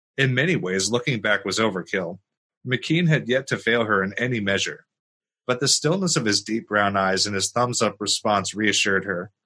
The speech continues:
He towered over her by a little more than twenty-three centimeters. The cut of his tailored suits did little to mask his massive frame, and there were many who were surprised to know he weighed over a hundred and twenty kilos.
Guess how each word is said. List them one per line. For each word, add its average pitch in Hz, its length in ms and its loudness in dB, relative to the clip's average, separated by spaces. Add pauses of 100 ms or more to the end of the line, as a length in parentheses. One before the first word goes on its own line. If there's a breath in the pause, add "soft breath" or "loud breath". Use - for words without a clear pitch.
(380)
He 147 160 0
towered 135 400 0
over 117 240 0
her 101 160 2
by 107 200 0
a 104 60 0
little 127 220 -2
more 113 220 0
than 101 160 -4
twenty-three 113 480 -4
centimeters. 98 840 -2 (540)
The 120 80 0
cut 151 220 0
of 175 80 -2
his 156 160 0
tailored 117 360 2
suits 107 380 2
did 117 260 -2
little 123 220 0
to - 140 -6
mask 110 320 0
his 104 160 -2
massive 107 440 2
frame, 92 420 -4 (420)
and 127 120 -2
there 143 120 0
were 151 100 2
many 131 320 0
who 123 120 0
were 120 100 2
surprised 131 640 0
to 123 80 0
know 113 200 2
he 117 180 0
weighed 117 340 2
over 120 320 0
a 107 80 2
hundred 117 300 -4
and 104 120 -6
twenty 110 320 -4
kilos. 101 680 0